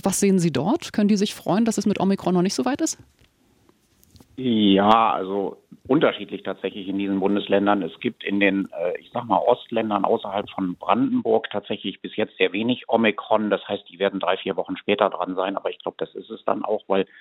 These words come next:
Speaker 2: sich das einfach so ausbreitet. Wir haben aber auch gesehen in unseren Simulationen, dass jetzt, äh, also wie Delta reinkam, die niedrige Impfquote einen sehr großen Unterschied gemacht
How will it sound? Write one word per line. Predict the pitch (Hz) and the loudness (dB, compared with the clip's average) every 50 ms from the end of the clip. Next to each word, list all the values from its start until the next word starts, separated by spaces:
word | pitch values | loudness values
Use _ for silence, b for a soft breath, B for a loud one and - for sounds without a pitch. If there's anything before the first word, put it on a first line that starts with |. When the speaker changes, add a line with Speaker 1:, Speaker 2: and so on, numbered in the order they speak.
| B B B B B _ | B B B B B _
Speaker 2:
sich | - 90 | -10 -6
das | - 101 92 | -6 -6 -4
einfach | - 98 92 95 95 - | -2 -2 0 0 -2 0
so | - 95 85 | 0 0 4
ausbreitet. | 82 98 107 - - - 117 117 117 113 120 104 - B B B B B B B B B _ _ _ - | 4 4 4 4 0 2 4 4 4 4 2 -2 -4 B B B B B B B B B _ _ _ -2
Wir | 101 95 | 0 2
haben | 110 123 123 120 | 2 2 0 0
aber | - 98 98 95 | -4 -2 -2 -2
auch | 98 113 117 - | -2 -2 -4 -4
gesehen | - 143 127 123 127 123 120 117 | -6 -8 -6 -2 -2 -2 -2 -2
in | 110 104 | -4 -6
unseren | 110 113 110 110 110 104 | -8 -6 -4 -4 -4 -4
Simulationen, | 107 107 104 104 101 98 98 98 - - 101 101 101 101 104 101 95 95 | -4 -4 -2 0 0 0 0 -2 -2 0 2 4 4 4 2 2 2 2
dass | 101 101 - - - - | 2 0 0 -4 -2 -2
jetzt, | 101 98 - - - _ - | 0 0 -2 -6 -16 _ -10
äh, | - | -6
also | 110 104 104 - - - 98 101 82 - - | -2 -2 -2 -2 -4 -6 -6 -6 -6 -6 -8
wie | - 98 92 | -8 -10 2
Delta | - 98 104 110 113 139 127 | 4 6 6 6 6 4 2
reinkam, | 104 110 104 107 92 - - - 101 98 98 95 | 2 0 -4 -4 -4 -8 -12 -14 -12 -12 -12 -12
die | 92 90 | -10 -8
niedrige | 95 101 95 - 95 90 85 | -8 -6 -4 -4 -6 -6 -6
Impfquote | 87 - 104 127 - - - - 123 123 - | -4 -4 -4 -4 -4 -6 -2 -2 0 0 2
einen | 117 107 | 0 2
sehr | 104 107 107 | 2 2 2
großen | - 107 101 98 - 98 | 2 0 -2 0 -2 -4
Unterschied | - 101 - - 95 - 101 98 - - | -4 -2 0 0 -2 -2 -4 -10 -10 -12
gemacht | 101 - 98 98 - - - | -6 -4 -4 -4 -4 -6 -10